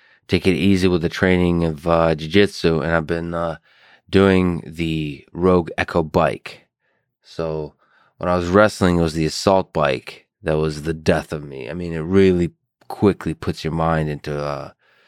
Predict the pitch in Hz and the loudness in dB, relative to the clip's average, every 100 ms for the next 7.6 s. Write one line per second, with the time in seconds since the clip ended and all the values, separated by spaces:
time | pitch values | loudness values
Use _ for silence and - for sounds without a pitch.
0 | _ _ _ _ _ _ _ _ _ 92 | _ _ _ _ _ _ _ _ _ -6
1 | 95 90 - 101 98 - 87 90 87 87 | -2 0 4 6 6 2 0 4 4 4
2 | 85 85 82 78 80 87 87 - 78 - | 2 2 0 -2 -2 0 0 -2 -8 0
3 | 95 92 - 78 78 76 85 82 82 80 | 2 2 -2 -6 -8 -6 -2 -2 -4 -8
4 | - 78 - 82 90 - - - _ _ | -8 -10 0 0 -2 -14 -20 -20 _ _
5 | _ _ _ - 85 90 87 90 90 95 | _ _ _ -10 -2 0 2 2 4 2
6 | 87 92 87 90 87 85 - 98 82 82 | 2 0 2 2 2 0 0 0 0 -6
7 | 80 80 85 82 87 73 | -4 -2 -2 2 0 0